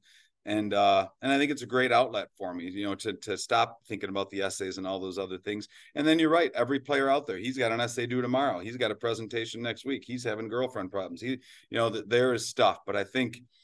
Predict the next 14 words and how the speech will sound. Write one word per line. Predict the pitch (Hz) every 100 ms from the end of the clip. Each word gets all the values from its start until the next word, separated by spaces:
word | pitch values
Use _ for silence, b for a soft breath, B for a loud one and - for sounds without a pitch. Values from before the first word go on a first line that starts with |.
| _ _
you | 107
know, | 107
the | 104
coaches | 127 120 120 104
at | 101
Hope | 104 104 -
do | 98
a |
really | 95 104 101
great | 95 101 92
job | 101 95 95 87
of, | 90 87
um, | 90 85 82 _ _ _ _ _ _ _ _ -
of | 101